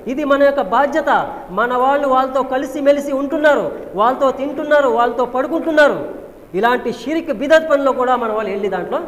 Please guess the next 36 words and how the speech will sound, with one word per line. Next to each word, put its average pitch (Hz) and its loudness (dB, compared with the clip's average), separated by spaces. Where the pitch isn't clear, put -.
చేయగలుగుతున్నారు. 156 -8
అల్లాహ్ 214 -2
సుబ్హానహు 220 -4
వ 214 -8
తఆలా 214 -2
ఎవరో 214 -2
నిలబడతాడు, 226 -2
"నీకు 254 -2
తెలుసు 277 -2
ఇది 285 -4
చెయ్యకూడదని, 294 0
నీ 285 -4
స్నేహితుడే, 294 0
నువ్వు 302 -4
తింటున్నావు, 294 0
తిరుగుతున్నావు, 294 0
ఎందుకు 320 -2
ఆయనకు 302 2
నువ్వు 262 -6
చెప్పలేదు?" 233 -2
అని 208 -2
అడిగితే 214 -6
మన 175 -8
దగ్గర 180 -10
సమాధానం 208 -10
ఏంటి? 143 -16
సమాజం 285 0
గురించా, 247 -2
అల్లాహ్ 208 2
యొక్క 240 0
ధర్మాన్ని 240 0
నువ్వు 262 0
అమ్మివేశావని 240 -4
అడుగుతాడు 285 -4
అల్లాహ్ 220 -8
తాలా. 160 -10